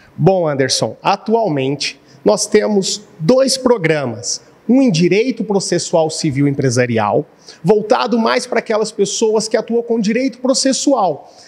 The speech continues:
e também atua no lado das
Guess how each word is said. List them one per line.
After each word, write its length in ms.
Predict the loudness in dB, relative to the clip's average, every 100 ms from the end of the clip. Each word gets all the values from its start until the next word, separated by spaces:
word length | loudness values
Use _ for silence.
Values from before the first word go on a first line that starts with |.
| -2
e 80 | 0
também 480 | 2 2 2 0 -10 -6
atua 400 | -4 -2 0 2
no 100 | 2
lado 380 | 2 0 -2 -8 -14 _
das 300 | -2 -2